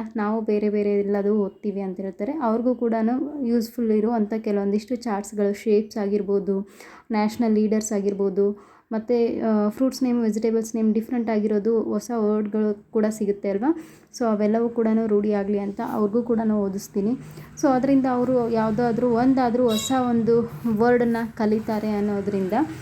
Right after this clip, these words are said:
ಮಕ್ಕಳಿಗೆ ಹೇಳಿರ್ತೀನಿ, "ಇದರಲ್ಲಿ ಹೊಸ ವರ್ಡ್ ಯಾವ್ದು ಬಂದಿದೆ ಅದನ್ನು ನೀವು, ಆ, ಬರ್ಕೊಳ್ಳಿ, ಬರೆದ್ಬಿಟ್ಟು ಅದನ್ನು ಪ್ರಾಕ್ಟಿ-, ಓದ್ಕೊಳ್ಳಿ" ಅಂತ ಕೂಡ ಹೇಳ್ತೀನಿ. So ಅದರ ಸ್ಪೆಲ್ಲಿಂಗ್ ಆಗಿರ್ಬೋದು, ಅದರ ಮೀನಿಂಗ್ ಆಗಿರ್ಬೋದು, ಎಲ್ಲದೂ ಕಂಪ್ಲೀಟಾಗಿ ಅವ್ರಿಗೆ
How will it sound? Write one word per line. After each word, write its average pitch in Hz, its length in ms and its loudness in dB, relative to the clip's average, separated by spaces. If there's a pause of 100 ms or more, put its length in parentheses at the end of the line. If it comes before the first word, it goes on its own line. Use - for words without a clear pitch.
(260)
ಮಕ್ಕಳಿಗೆ 240 380 4
ಹೇಳಿರ್ತೀನಿ, 220 500 2
"ಇದರಲ್ಲಿ 240 320 0
ಹೊಸ 208 300 -4 (200)
ವರ್ಡ್ 240 280 2
ಯಾವ್ದು 214 300 0
ಬಂದಿದೆ 214 320 0
ಅದನ್ನು 233 420 2
ನೀವು, 226 520 2 (300)
ಆ, 214 380 4
ಬರ್ಕೊಳ್ಳಿ, 220 760 2
ಬರೆದ್ಬಿಟ್ಟು 220 580 -2
ಅದನ್ನು 240 380 -2
ಪ್ರಾಕ್ಟಿ-, 220 440 -6
ಓದ್ಕೊಳ್ಳಿ" 226 640 2
ಅಂತ 202 300 -2
ಕೂಡ 208 160 -2 (140)
ಹೇಳ್ತೀನಿ. 240 560 2 (920)
So - 40 -2
ಅದರ 220 380 2
ಸ್ಪೆಲ್ಲಿಂಗ್ 220 460 -2
ಆಗಿರ್ಬೋದು, 202 580 0
ಅದರ 208 260 0
ಮೀನಿಂಗ್ 220 400 2
ಆಗಿರ್ಬೋದು, 202 420 -2
ಎಲ್ಲದೂ 240 340 0
ಕಂಪ್ಲೀಟಾಗಿ 220 600 -2
ಅವ್ರಿಗೆ 220 560 -2